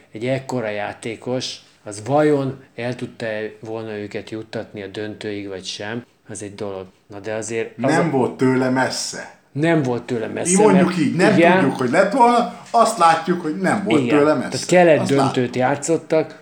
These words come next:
Speaker 1: úgy, hogy a, hogy a csávó, aki egyébként folyamatosan igazolta, tehát azért már Sacramento-ban is, Phoenixben is utána azért azt igazolta, hogy ő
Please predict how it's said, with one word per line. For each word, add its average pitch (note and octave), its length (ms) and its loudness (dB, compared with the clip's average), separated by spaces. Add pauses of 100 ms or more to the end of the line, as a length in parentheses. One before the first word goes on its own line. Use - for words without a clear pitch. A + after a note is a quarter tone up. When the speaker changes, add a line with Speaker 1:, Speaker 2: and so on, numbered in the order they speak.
(120)
Speaker 1:
úgy, D#3+ 320 0
hogy B2 180 -2
a, A#2+ 140 -2
hogy A#2+ 180 -6
a A#2+ 80 -2
csávó, B2 540 -4 (180)
aki C#3+ 300 -2
egyébként C#3 600 2
folyamatosan B2+ 1000 -2
igazolta, G#2+ 680 -8
tehát A2 200 -10
azért A2 280 -8
már A2 120 -8
Sacramento-ban A#2 960 -4
is, G#2+ 240 -12 (240)
Phoenixben A#2+ 680 -2
is A2+ 140 -8
utána A2 420 -8
azért G#2+ 260 -4
azt G#2+ 200 -6
igazolta, G#2 800 -4
hogy G2+ 300 -16
ő A2 280 -10